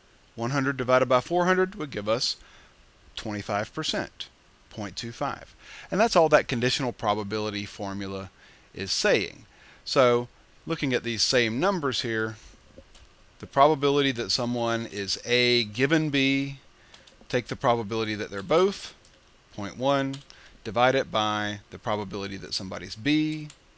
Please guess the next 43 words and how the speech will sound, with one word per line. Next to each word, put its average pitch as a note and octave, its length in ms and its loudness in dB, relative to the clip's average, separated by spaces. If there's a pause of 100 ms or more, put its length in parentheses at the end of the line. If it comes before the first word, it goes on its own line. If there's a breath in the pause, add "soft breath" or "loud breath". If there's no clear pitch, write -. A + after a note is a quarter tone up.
(320)
point G2 240 -12
four, C3 500 -4 (480 loud breath)
and D3+ 100 -2
we B2+ 120 0
get G#2 400 -4 (600)
point F#2+ 240 -12
two F#2+ 220 -12
five. - 640 -8 (400)
Twenty-five E3+ 560 4
percent B2 320 -4
chance A2+ 380 -4
that A2+ 80 -6
somebody G#2+ 280 -2
is G2+ 200 -6
A D3+ 340 2 (100)
now A2 380 0
that A2 140 -2
we G#2 80 -8
know F#2+ 160 -6
that F#2+ 160 -12
they're G2 120 -6
B. G#2 220 -4 (1700 loud breath)
Um, C#3 380 4 (1000)
rule C#4+ 220 0
number A#3 240 2
four A#3+ 340 0
is D#3+ 100 0
the E3 80 -2
multiplication D3+ 800 0
rule, G2+ 260 -4
and C#3 140 0
I F#3+ 120 2
don't D#4 220 -2
like D#3+ 360 4
to D#3+ 100 -4
think - 440 -2
about C#3 360 2
the C3 80 0
multiplication C3 880 -2
rule B2+ 300 0
as G#2+ 120 -6
being A2+ 480 0
different, B2+ 380 -2